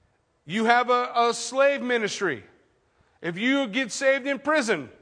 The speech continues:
what do they call that? Prison ministry. If you can be made free, so be it. If not, bloom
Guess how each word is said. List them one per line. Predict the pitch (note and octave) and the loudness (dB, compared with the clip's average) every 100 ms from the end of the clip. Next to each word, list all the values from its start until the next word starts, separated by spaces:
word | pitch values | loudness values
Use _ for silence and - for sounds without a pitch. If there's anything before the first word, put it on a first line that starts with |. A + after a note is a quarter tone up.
| C3 | -14
what | D3 F#3+ | -2 2
do | |
they | G#3+ | 2
call | - B3 | 2 2
that? | C#4 D#4 D#3+ - - _ _ _ _ _ | 4 2 -2 -8 -20 _ _ _ _ _
Prison | - E4 C4 C4+ | -2 0 0 2
ministry. | A#3+ A3 F3 - D#3+ G2+ - _ _ _ _ _ _ _ _ _ _ | 2 2 -2 -4 -6 -6 -18 _ _ _ _ _ _ _ _ _ _
If | F#3 F3 | -2 0
you | A#3+ | -2
can | B3+ A#3+ | 0 0
be | B3+ | 0
made | B3 B3 B3+ G#3+ | 2 2 2 -2
free, | C4 D4 D#4+ D#4 | -2 0 0 -4
so | - C4+ C4 | 0 2 2
be | A3+ | 0
it. | A3+ D#3 C3+ | -4 -4 0
If | G3+ - | 0 0
not, | A#3 B3 D#4+ - - _ _ | -2 0 0 -2 -12 _ _
bloom | C#3+ D#3 G3+ A#3 A#3+ A#3+ A#3+ | -12 -6 -2 0 -2 -4 -6